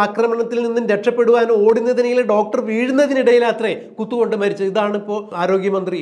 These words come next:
വെളിപ്പെടുത്തുന്ന സത്യം. നാണമില്ലേ ആരോഗ്യമന്ത്രി നിങ്ങൾക്ക്? ബഹുമാനപ്പെട്ട വീണ ജോർജ്, താങ്കൾക്ക് നാണമില്ലേ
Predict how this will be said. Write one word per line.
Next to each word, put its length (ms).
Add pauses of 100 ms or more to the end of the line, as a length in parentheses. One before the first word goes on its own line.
വെളിപ്പെടുത്തുന്ന 640
സത്യം. 260 (380)
നാണമില്ലേ 640 (160)
ആരോഗ്യമന്ത്രി 520 (100)
നിങ്ങൾക്ക്? 280 (520)
ബഹുമാനപ്പെട്ട 540 (100)
വീണ 180 (120)
ജോർജ്, 320
താങ്കൾക്ക് 360 (100)
നാണമില്ലേ 500